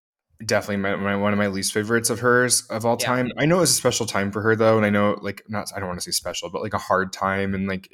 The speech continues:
Speaker 1: there, there's definitely a lot of meaning in it. You know, it's around the time her
Speaker 2: Right.
Speaker 1: dad passed away, like,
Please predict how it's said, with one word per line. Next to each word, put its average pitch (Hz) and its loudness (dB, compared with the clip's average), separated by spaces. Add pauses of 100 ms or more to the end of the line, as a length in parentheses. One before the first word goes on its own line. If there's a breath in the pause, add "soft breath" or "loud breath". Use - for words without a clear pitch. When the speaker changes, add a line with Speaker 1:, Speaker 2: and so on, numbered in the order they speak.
Speaker 1:
there, 107 -2
there's 110 4
definitely 104 2
a 101 2
lot 95 4
of 90 -2
meaning 87 -2
in 98 2
it. 98 0
You 104 -4
know, 98 2
it's 95 -2
around 95 0
the - -8
time 101 -2
her 117 0
Speaker 2:
Right. - -4
Speaker 1:
dad 78 2 (120)
passed 92 0
away, 92 4
like, 90 -2